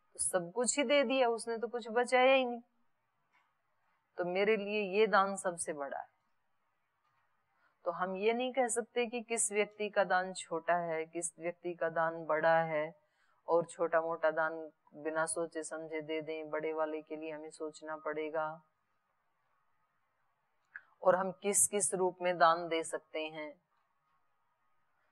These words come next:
तो ये बहुत, बहुत ही बड़ा देखने में तो श्लोक दो लाइनों में समाप्त हो जाता है, लेकिन इस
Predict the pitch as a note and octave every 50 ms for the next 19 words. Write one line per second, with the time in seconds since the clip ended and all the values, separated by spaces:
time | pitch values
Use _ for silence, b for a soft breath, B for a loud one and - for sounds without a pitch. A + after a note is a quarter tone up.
0 | _ _ - D3+ D#3 D#3 E3+ E3 D#3 D#3+ F3+ F3+ F#3+ G3 G#3 G#3+ G#3 G#3 - G#3+
1 | G#3 G#3+ G#3+ G3+ F3 E3 F3 F3 F3+ G3 G#3 G3 A3 G#3+ A3 G3 E3+ D3 D#3 D#3+
2 | E3+ F#3 G3 G3+ G3+ G3+ G3+ G3 - - - - _ _ _ _ _ _ _ _
3 | _ D#3 _ _ _ - E3 D#3 F3+ G3 G3 G3 G3 G3 G3+ G3+ G3+ G#3 G3+ G#3
4 | G#3+ G#3 G#3+ - - F#3 G3 G3+ G#3 G#3 G#3 G3 E3 F3 F#3 F#3+ G3 F#3 F#3+ G3
5 | G3 G#3+ G#3 G3+ G3+ G3+ - - F#3+ F3+ F#3 F#3+ G#3 G#3 - F#3+ F#3 F#3+ F3+ F3+
6 | E3 D3+ C#3+ - D3+ D3+ D#3+ F3 G3 G3+ F#3+ E3+ E3+ F3 - F3+ F3+ F3+